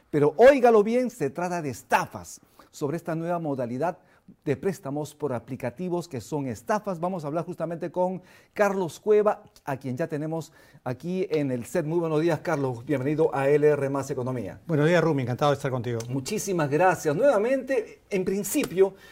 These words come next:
Speaker 1: la situación en el país sigue siendo complicada.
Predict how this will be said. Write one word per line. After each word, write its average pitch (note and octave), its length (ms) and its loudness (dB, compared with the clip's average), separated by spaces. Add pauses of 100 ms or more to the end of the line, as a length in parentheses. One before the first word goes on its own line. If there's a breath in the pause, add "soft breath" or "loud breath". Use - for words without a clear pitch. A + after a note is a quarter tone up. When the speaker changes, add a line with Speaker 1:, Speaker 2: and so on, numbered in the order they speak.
(100)
Speaker 1:
la D3 100 -4
situación F3 840 -6
en C3+ 260 -6
el B2 100 -6
país D3 280 -2
sigue D3 240 -6
siendo B2+ 240 -8
complicada. B2+ 580 -6